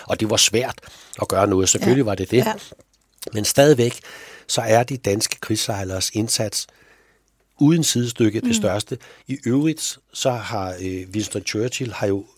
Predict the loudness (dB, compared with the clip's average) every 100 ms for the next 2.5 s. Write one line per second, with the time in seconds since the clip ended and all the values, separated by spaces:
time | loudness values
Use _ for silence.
0 | _ -6 -4 -2 -6 -8 -14 -20 _ _
1 | _ _ -8 -6 -4 -4 -6 -10 -14 _
2 | _ -8 -6 -6